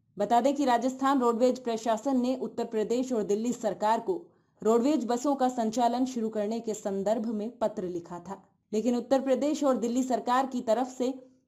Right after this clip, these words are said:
ना तो रोडवेज बसों के संचालन को मंजूरी दी गई है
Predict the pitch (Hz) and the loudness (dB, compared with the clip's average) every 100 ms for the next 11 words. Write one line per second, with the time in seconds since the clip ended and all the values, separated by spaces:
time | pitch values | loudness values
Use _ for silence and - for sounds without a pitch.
0 | - 226 262 320 269 226 247 214 185 214 | -2 2 2 2 4 2 2 0 -2 -2
1 | 262 254 226 214 196 214 214 254 220 208 | -2 -2 -4 -4 -2 2 2 2 0 -2
2 | 196 190 214 262 254 208 190 226 240 254 | 0 -2 0 0 0 0 0 0 0 -4